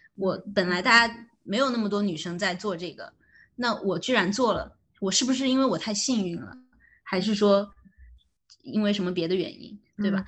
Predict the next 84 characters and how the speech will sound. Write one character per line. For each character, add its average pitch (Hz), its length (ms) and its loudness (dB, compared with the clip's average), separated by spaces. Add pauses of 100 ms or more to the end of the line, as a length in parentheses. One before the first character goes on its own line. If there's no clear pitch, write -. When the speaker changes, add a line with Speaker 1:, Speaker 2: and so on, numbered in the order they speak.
Speaker 1:
所 269 140 0
以 - 20 2
就， 277 180 0
所 285 160 2
以 311 40 6
说 302 100 4
这 311 200 4
很， 233 220 -2
另 311 120 6
外 277 80 6
很 220 140 -2
重 233 100 -4
要 277 100 2
的 214 100 0
就 202 120 -6
是 190 280 -6 (280)
在 196 480 -2
每 160 180 -8
一 160 60 -8
个 220 80 -6
行 180 160 -6
业 208 100 -4
里 214 80 -4
我 175 60 -4
们 160 120 -6
需 185 160 -8
要 202 120 0
一 190 40 -4
些 196 120 -6
role 190 200 -4
model， 202 460 -6 (300)
Speaker 2:
嗯。 220 60 0
Speaker 1:
就 220 60 -2
很 208 140 2
多 185 100 2
时 208 140 2
候 208 380 2
你 170 100 -8
会 240 160 -2
觉 185 140 -2
得， 180 180 -2 (220)
哦， 202 220 2
他 202 200 0
能 196 180 2
做 202 140 0
到， 170 100 2
所 233 140 -2
以 247 40 2
说 254 100 2
这 311 120 2
个 240 80 0
事 254 120 0
情 247 120 2
是 240 140 0
能 170 180 0
做 247 140 -2
得 180 80 -2
到 208 220 4
的， 170 100 -4
这 226 140 -8
是 226 100 -4
一 196 60 -6
个 208 80 -6
自 - 180 -4
然 - 180 -4
的 - 120 -14
事 - 100 -18
情， - 180 -20 (380)
那， 214 260 -2 (300)
那 233 140 -4
我 175 180 -2
也 202 320 -2
可 202 100 -6
以 170 120 -4
做 165 200 -10
到， 151 220 -8
我 190 100 0
也 190 200 0
应 190 80 -2
该 196 100 0
去 196 140 -6
试 262 240 -4
一 - 80 -6
试。 - 260 -10